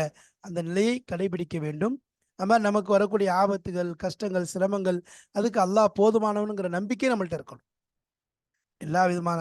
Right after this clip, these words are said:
பரேஷான்கள், பிரச்சனைகள், தொல்லைகள் அனைத்திற்கும் பாதுகாவலன் அல்லாஹ் இருக்கான், அவன் போதுமானவங்கிற நம்பிக்கை நமக்கு இருக்கும்.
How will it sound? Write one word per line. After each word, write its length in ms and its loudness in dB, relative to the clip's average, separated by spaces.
பரேஷான்கள், 680 -4
பிரச்சனைகள், 640 -4
தொல்லைகள் 460 4
அனைத்திற்கும் 520 -2
பாதுகாவலன் 680 4
அல்லாஹ் 320 4
இருக்கான், 300 0
அவன் 200 2
போதுமானவங்கிற 680 0
நம்பிக்கை 380 -2
நமக்கு 240 -4
இருக்கும். 240 -20